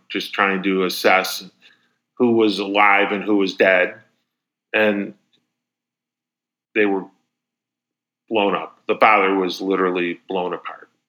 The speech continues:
I know down in Uvalde, they said that they had to do D N A to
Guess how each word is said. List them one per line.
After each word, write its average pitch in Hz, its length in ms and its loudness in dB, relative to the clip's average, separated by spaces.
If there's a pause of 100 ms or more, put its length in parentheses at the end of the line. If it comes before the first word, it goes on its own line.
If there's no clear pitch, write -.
I 101 100 0
know 107 320 2
down 101 320 2
in 101 140 -6
Uvalde, 107 680 2
they 98 140 0
said 101 300 0
that 95 160 -2
they 98 180 -2
had 98 320 0
to 98 500 -4
do 110 160 -2
D 104 240 -2
N 101 80 -2
A 98 280 0
to 95 380 -6